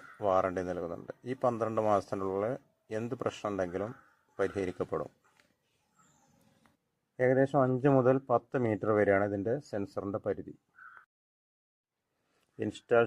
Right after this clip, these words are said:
ചെയ്യാൻ വളരെ എളുപ്പമാണ്. നാല് സ്ക്രൂ ചെയ്ത് നേരിട്ട് സൂര്യപ്രകാശം ലഭിക്കുന്ന ഏത് സ്ഥലത്തും അനായാസം ഇൻസ്റ്റാൾ ചെയ്യാം.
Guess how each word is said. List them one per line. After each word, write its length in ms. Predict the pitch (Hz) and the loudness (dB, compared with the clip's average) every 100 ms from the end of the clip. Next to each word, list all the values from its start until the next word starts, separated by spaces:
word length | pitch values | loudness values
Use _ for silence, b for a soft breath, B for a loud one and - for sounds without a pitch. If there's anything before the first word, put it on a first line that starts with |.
| 113 | 4
ചെയ്യാൻ 240 | 104 107 98 | 2 4 4
വളരെ 240 | 92 98 90 | 2 2 0
എളുപ്പമാണ്. 440 | 87 - 87 95 127 _ _ _ - 101 | -2 -4 -4 -6 -10 _ _ _ -6 2
നാല് 280 | 104 110 123 | 4 4 2
സ്ക്രൂ 220 | - 101 101 | 0 2 4
ചെയ്ത് 260 | 98 92 104 - _ _ _ - 104 | 2 2 -2 -6 _ _ _ -8 -4
നേരിട്ട് 300 | 107 110 - | -4 -4 -6
സൂര്യപ്രകാശം 720 | 104 95 95 101 98 98 - 104 | -2 -2 0 2 4 2 0 -2
ലഭിക്കുന്ന 320 | 92 92 92 98 | -2 -2 -4 -2
ഏത് 140 | 107 - | -4 -2
സ്ഥലത്തും 420 | 95 87 - 95 _ _ 101 | -2 -2 -6 -14 _ _ -8
അനായാസം 580 | 92 95 95 101 104 101 - | -2 2 4 2 0 -6 -8
ഇൻസ്റ്റാൾ 260 | - 92 82 | -4 -2 -2
ചെയ്യാം. 240 | 85 - | -4 -6